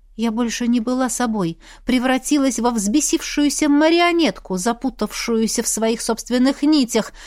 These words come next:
пока за них безжалостно продолжает дёргать бездушный кукловод.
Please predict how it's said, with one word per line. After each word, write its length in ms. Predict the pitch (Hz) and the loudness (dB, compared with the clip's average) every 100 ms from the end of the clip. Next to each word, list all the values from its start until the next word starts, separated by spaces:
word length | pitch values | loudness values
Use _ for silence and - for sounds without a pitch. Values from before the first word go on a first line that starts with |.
| - - | -20 -6
пока 340 | 254 - 233 | -6 -2 -2
за 180 | 208 226 | 0 2
них 180 | 233 208 | 2 2
безжалостно 720 | 226 220 208 254 214 214 220 | 0 0 0 0 0 -2 -2
продолжает 680 | - 214 220 226 214 214 214 | -2 -2 0 0 0 0 0
дёргать 380 | 208 202 190 196 | 0 0 0 -2
бездушный 520 | 220 208 214 - 233 | -2 0 -2 0 0
кукловод. 640 | 226 262 285 277 285 - | 0 0 2 4 2 0